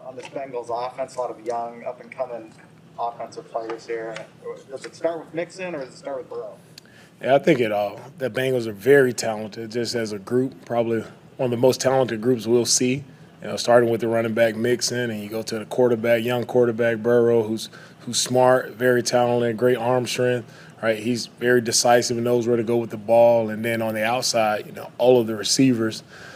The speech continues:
Speaker 2: that they have are, you know, a lot of playmakers out there. The tight end position, probably some of the be-, better tight ends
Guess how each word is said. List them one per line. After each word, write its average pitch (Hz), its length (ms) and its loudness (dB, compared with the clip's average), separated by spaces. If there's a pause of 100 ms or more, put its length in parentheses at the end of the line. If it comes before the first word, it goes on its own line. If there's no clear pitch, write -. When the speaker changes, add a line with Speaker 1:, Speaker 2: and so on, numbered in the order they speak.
(280)
Speaker 2:
that 117 160 4
they 113 100 4
have 117 400 8
are, 101 260 -6 (100)
you 131 120 -6
know, 104 200 -8 (220)
a 135 40 -4
lot 135 180 10
of 113 60 0
playmakers 113 540 6
out 107 200 -4
there. 107 160 -6
The 101 80 -12
tight 131 260 8
end 127 220 4
position, 117 480 0
probably 117 220 4
some 120 200 -2
of 113 60 -2
the 113 80 -2
be-, 120 340 0
better 120 300 2
tight 127 260 6
ends 127 420 0